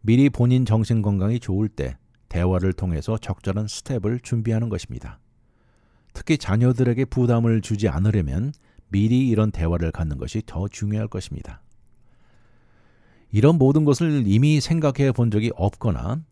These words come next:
아무 조치도 해놓지 않았다면 절대 당황하지 말라고 강조하고요. 지금부터라도 잘 정돈해서 놓으면 잘 늙어갈 수 있다는 것입니다.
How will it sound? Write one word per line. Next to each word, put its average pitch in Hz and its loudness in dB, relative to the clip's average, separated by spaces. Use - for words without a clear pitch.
아무 110 -2
조치도 143 -2
해놓지 135 -2
않았다면 95 -2
절대 104 0
당황하지 98 0
말라고 87 0
강조하고요. 82 -4
지금부터라도 143 0
잘 101 -2
정돈해서 101 0
놓으면 90 0
잘 85 -4
늙어갈 98 -2
수 - -8
있다는 110 -4
것입니다. - -10